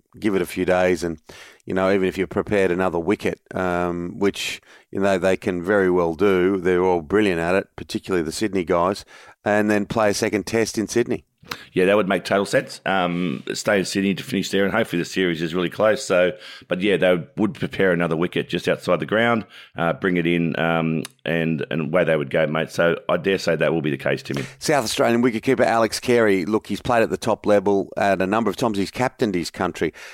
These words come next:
Speaker 1: He does seem to be the one, if, uh, well, we know that, uh, you know, Tim Paine's not going to be there. Uh, he does seem to be the one logical choice for this keeping spot.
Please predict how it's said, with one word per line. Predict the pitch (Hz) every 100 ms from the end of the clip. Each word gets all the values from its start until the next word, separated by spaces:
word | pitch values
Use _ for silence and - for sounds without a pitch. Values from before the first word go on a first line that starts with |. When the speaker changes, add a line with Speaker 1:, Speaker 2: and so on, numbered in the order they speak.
| - -
Speaker 1:
He | 110 135
does | 120 135 147 139
seem | - 123 110 104
to | -
be | 87 95 95 90 85 - -
the | 90
one, | 87 90 92 92 90 82 _ _ _ _ _
if, | 107 107 - - - _ _ -
uh, | 110
well, | 107 107
we | 117
know | 113 117
that, | 90 85 -
uh, | 95 85 -
you | 92
know, | 90 87
Tim | - 107
Paine's | 95 95 92
not | 92
going | - 90
to | 82
be | 76 98
there. | 87 82 82 - - _ -
Uh, | 101 98 -
he | 110
does | 98 120 127
seem | - 107
to | 95
be | 90
the | 92 87
one | 80 92 90 90 87 -
logical | 90 90 82 - 85
choice | - 98 92 -
for | 85
this | 80 -
keeping | 107 101 92 82
spot. | - 85